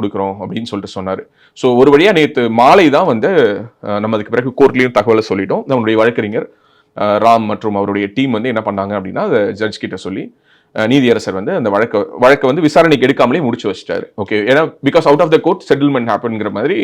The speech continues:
கோர்ட்டுக்கு வெளியிலேயே பிரச்சனையை சுமூகமா பேசி முடிச்சிட்டாங்க. So, காவல்துறை தரப்பிலிருந்து ஈவென்ட் நடத்திக்கலாம் அப்படிங்கிற ஒரு இடத்துல கொண்டு வந்து விட்டுட்டாங்க. So, இப்படி தான் இந்த ஈவென்ட்டுக்கான ஒட்டுமொத்த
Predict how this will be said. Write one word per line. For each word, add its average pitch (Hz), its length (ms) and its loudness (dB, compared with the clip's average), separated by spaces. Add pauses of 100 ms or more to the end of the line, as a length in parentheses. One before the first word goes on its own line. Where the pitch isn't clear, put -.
(520)
கோர்ட்டுக்கு 165 300 2
வெளியிலேயே 143 380 4
பிரச்சனையை 131 360 -2
சுமூகமா 123 340 -2
பேசி 117 260 -4
முடிச்சிட்டாங்க. 113 520 -2
So, 110 180 -2
காவல்துறை 127 420 2
தரப்பிலிருந்து 107 500 -4 (420)
ஈவென்ட் 123 240 2
நடத்திக்கலாம் 101 500 -6
அப்படிங்கிற 113 320 -4
ஒரு 98 140 -4
இடத்துல 104 220 -6
கொண்டு 101 200 -8
வந்து 139 100 -6
விட்டுட்டாங்க. 95 340 -6
So, 117 200 -2
இப்படி 110 220 -4
தான் 175 160 -4
இந்த 127 120 -4
ஈவென்ட்டுக்கான 123 580 -2
ஒட்டுமொத்த 110 380 -8